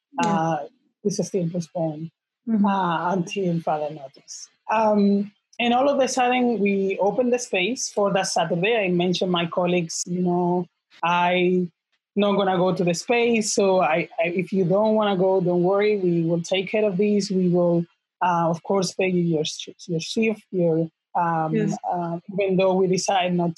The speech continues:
Speaker 2: to, not to come,
Speaker 1: Mm-hmm.
Speaker 2: uh, and not to open to the public." They say they wanted to go. So we made sure that they had all the possible precautions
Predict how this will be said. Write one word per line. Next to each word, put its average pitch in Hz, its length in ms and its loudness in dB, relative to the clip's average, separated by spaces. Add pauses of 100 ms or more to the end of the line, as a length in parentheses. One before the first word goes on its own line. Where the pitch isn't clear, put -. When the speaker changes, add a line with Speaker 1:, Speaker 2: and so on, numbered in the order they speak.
Speaker 2:
to, 180 60 -2
not 165 360 0
to 170 160 -12
come, 214 420 0 (340)
Speaker 1:
Mm-hmm. 226 160 0
Speaker 2:
uh, 190 400 2
and 196 140 2
not 196 200 0
to 196 100 2
open 180 180 2
to 180 80 0
the 170 100 2
public." 214 300 0
They 185 100 2
say 180 280 0
they 165 220 0
wanted 165 320 0
to 175 60 -2
go. 208 480 2 (240)
So 196 220 2
we 185 320 2
made 175 440 2
sure 196 300 2
that 175 140 2
they 170 140 0
had 175 420 0 (260)
all 190 180 2
the 175 160 0 (220)
possible 180 400 0
precautions 180 840 -2